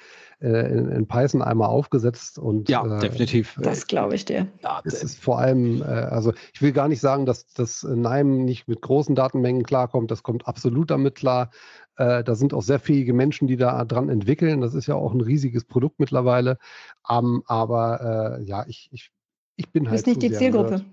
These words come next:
Speaker 1: Ich bin
Speaker 2: Genau.
Speaker 1: doch
Speaker 3: Ja.
Speaker 1: bestimmt, aber ich hab für mich einfach einen anderen Weg gefunden.
Speaker 2: Nee, nee, wenn du
Speaker 1: Ähm,
Speaker 2: programmieren kannst, brauchst du es nicht. Dann brauchst du, dann brauchst du dir ein Skript für. Also das ist für alle Leute, die
Speaker 3: Ja.
Speaker 2: nicht programmieren können,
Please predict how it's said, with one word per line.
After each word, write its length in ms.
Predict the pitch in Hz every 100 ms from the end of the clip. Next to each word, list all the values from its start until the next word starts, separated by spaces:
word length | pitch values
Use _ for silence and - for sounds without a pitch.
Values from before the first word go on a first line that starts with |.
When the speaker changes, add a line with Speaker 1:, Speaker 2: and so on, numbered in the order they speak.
| _ -
Speaker 1:
Ich 140 | -
bin 220 | - 151
Speaker 2:
Genau. 120 | 156 147
Speaker 1:
doch 120 | 196
Speaker 3:
Ja. 80 | 202
Speaker 1:
bestimmt, 480 | 180 - 220 208 -
aber 300 | 143 139 143
ich 120 | 160 165
hab 160 | 160
für 80 | 160
mich 180 | 160 170
einfach 180 | 147 147
einen 100 | 151
anderen 200 | 151 139
Weg 140 | 165
gefunden. 340 | 151 127 107 - _ _ _
Speaker 2:
Nee, 140 | 151 180
nee, 80 | 165
wenn 80 |
du 80 | 165
Speaker 1:
Ähm, 40 | 127
Speaker 2:
programmieren 360 | 175 147 170
kannst, 200 | 220 175
brauchst 220 | - 117 -
du 40 |
es 100 | -
nicht. 140 | 104
Dann 60 | 123
brauchst 240 | 139 139
du, 40 | -
dann 100 | 131
brauchst 220 | 127 135
du 40 | -
dir 180 | 123 117
ein 80 |
Skript 260 | 107 - 104
für. 220 | - 98
Also 180 | 110 107
das 160 | 110 110
ist 120 | 139
für 80 | -
alle 140 | 139 143
Leute, 200 | 135 127
die 100 | -
Speaker 3:
Ja. 80 | 190
Speaker 2:
nicht 260 | - - - _ - _ _ -
programmieren 720 | 135 117 127 113 127 208 190
können, 480 | 156 165 160 151